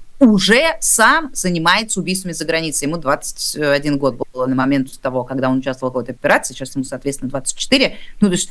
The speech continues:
что это, если не груминг, <laughs> да, когда вот прям вот с молодых ногтей тебя воз-, у-, учат,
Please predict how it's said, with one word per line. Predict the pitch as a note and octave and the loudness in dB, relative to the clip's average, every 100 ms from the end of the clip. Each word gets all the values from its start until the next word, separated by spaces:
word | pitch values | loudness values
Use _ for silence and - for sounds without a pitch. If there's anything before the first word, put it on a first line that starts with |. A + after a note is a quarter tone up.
| - | 0
что | - - | 2 6
это, | C#4 C#4+ | 6 4
если | G#3 A3 G#3 | 2 4 4
не | G#3 | 6
груминг, | G3 G#3+ G#3+ E3+ C3 C3 - | 6 4 4 2 0 -6 -6
<laughs> | - | 0
да, | A3 A3+ G#3+ - | 2 2 0 -4
когда | D3+ E3 F#3 F#3+ C4+ A#3+ | -4 0 0 -2 -12 -4
вот | F3 E3+ | 0 4
прям | F#3 G3+ | 4 4
вот | E3 E3+ | 2 -2
с | - - E3+ - - | -2 0 -2 -4 -6
молодых | F3 E3 G3+ G#3 | 0 0 -2 -8
ногтей | - F#3 - C#3+ B2+ - - | -4 -4 -2 -4 -6 -10 -6
тебя | E3 D3+ C#3+ | 0 4 2
воз-, | B2 C#3+ C#3 C#3+ | 0 -2 0 0
у-, | C#3 A#2+ B2+ | 0 -4 0
учат, | A#3+ A3+ F#3+ D3+ A#2+ | 4 4 4 0 -2